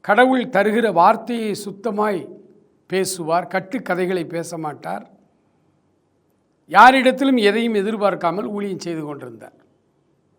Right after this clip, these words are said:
அவருக்கு திருமணமானது, அவருக்கு பிள்ளைகள் வந்தார்கள். அவர் தனியாய் ஊழியம் செய்ய வேண்டிய, அதுவரை அப்பா அம்மாவுடைய நிழலில் அவர் ஊழியம் செய்த பொழுது அவருக்கு பணம் காசு தேவைப்படவில்லை.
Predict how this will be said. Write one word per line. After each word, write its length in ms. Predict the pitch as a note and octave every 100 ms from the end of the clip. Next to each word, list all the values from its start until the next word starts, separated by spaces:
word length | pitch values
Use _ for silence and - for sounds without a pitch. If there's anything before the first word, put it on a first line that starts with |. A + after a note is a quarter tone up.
| _ _ _ _ _ _ _
அவருக்கு 480 | - E3+ G3+ F3+ F#3+
திருமணமானது, 880 | G3+ B3+ A#3+ A3 F#3+ F3+ F3+ F3 A#3
அவருக்கு 320 | A3+ G3 F3
பிள்ளைகள் 440 | - A3+ A#3+ G#3+
வந்தார்கள். 560 | F#3 F3 E3 D#3+ E3+ B3
அவர் 220 | A3 F#3+
தனியாய் 720 | - G3+ B3+ C4+ C4 G#3 - - - - _ _
ஊழியம் 480 | - F#3+ B3 B3 A3
செய்ய 280 | - G#3 G#3
வேண்டிய, 240 | G3+ F3+
அதுவரை 440 | F3 G#3+ A3+ B3+ B3
அப்பா 460 | - E3+ - B3+
அம்மாவுடைய 460 | A#3 A3+ G#3+ G#3 G3
நிழலில் 720 | F3 F#3+ A3 A3+ A#3+ B3 - - _ _ _ _ _ _ _ _ _
அவர் 200 | F#3 F#3+
ஊழியம் 360 | G3+ B3+ A#3+
செய்த 260 | F#3 G#3+ G3
பொழுது 220 | F#3 A#3+
அவருக்கு 300 | B3+ A3 G3
பணம் 320 | F3+ F#3+ A3
காசு 280 | G#3 G3+ G3
தேவைப்படவில்லை. 800 | G3 F3+ F3 D#3 C#3 B2+ A2 G#2+